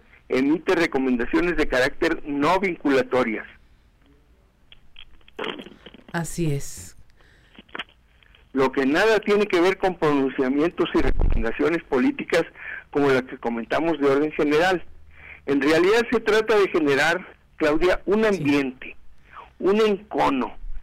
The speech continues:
Speaker 1: en torno a nuestra realidad política y deslizar insidiosas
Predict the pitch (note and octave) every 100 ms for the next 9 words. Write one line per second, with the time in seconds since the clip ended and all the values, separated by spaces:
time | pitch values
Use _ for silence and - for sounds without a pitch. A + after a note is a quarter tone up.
0 | - - C3 C3 C3+ B2 B2 A2 A2 _
1 | _ _ _ - - - _ _ - -
2 | B2 A#2+ A#2+ B2 B2 A2+ A2 A2+ B2 D3
3 | - C#3 C3 C3 - - - - D#3 D3
4 | D3 C#3 C#3 C3 F#3 G#3+ C#4 - D#3 D3
5 | C#3+ C#3 D3 -